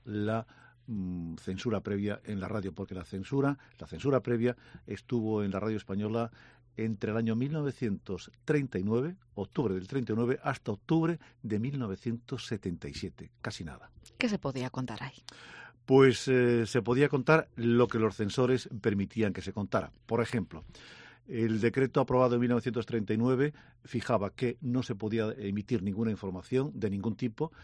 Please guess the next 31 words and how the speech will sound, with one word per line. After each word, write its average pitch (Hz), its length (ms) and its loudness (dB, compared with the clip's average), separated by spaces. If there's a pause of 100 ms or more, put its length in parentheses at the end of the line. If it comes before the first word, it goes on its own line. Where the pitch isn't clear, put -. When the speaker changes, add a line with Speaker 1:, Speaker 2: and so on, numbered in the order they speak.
(140)
Speaker 1:
sin 139 300 -4
la 113 80 0
autorización 101 500 -2
previa 113 420 0
de 101 280 -2
los 98 140 -4
censores 98 360 -6
de 104 120 -4
turno. 98 420 -2 (340)
Los 98 200 -6
censores 110 300 -4
estaban 95 260 -4
en 85 80 -8
todas 92 240 -8
partes, 117 300 -4
estaban 95 280 -2
en 92 60 -8
los 92 100 -6
gobiernos 87 320 -10
civiles, 110 360 0
estaban 101 500 -4
en 90 120 -6
las 90 140 -8
delegaciones 98 440 -6
de 92 60 -6
los 92 120 -8
ministerios 92 400 -8
de 90 60 -8
Información 92 420 -12
y - 20 -6
Turismo, 123 320 -2